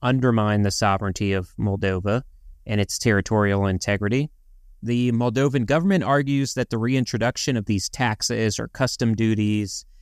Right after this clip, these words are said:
is a legitimate measure aimed at ensuring fiscal sub-, stability and preventing smuggling. The problem we have here is that Moldova considers Transnistria a part of Moldova. Transnistria does not.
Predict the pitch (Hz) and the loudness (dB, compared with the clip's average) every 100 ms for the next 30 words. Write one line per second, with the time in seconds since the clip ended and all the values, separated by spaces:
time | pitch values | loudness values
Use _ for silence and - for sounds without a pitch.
0 | - - - - 143 127 123 117 107 - | -20 -20 -18 -2 0 2 2 2 0 0
1 | 156 180 160 131 107 104 104 123 127 147 | 0 0 -2 -2 0 0 0 -2 -2 -6
2 | - - - - 131 127 120 110 107 - | -12 -20 -20 -6 0 2 4 4 2 4
3 | 113 98 135 - 135 117 110 - 110 - | 2 2 0 0 0 0 0 -2 -6 -4
4 | - 123 107 113 113 110 107 - 107 104 | -4 -2 2 2 4 2 0 0 -2 -2
5 | 95 101 95 - 156 156 - - - - | -2 -2 -4 -2 0 0 -2 -10 -12 -18
6 | - - - - 208 262 226 160 139 117 | -20 -10 -8 -2 2 2 2 0 0 -2
7 | 101 113 110 107 - 98 - 98 - - | -2 0 0 0 -2 -4 -2 -4 -6 -10
8 | - - - - - 117 110 143 131 - | -20 -20 -20 -12 -2 0 2 2 0 -2
9 | 113 131 110 107 - 107 - 117 - - | -2 2 2 2 2 0 2 0 0 0
10 | 107 101 - 104 98 92 - - 120 110 | 2 2 0 0 0 -4 -14 -16 -6 -2
11 | 98 135 123 127 123 - - - - 113 | 2 2 2 2 0 -4 -20 -16 -4 -2
12 | 98 120 - 117 104 104 - 98 92 101 | 0 0 2 2 2 0 2 0 0 -2
13 | - | -8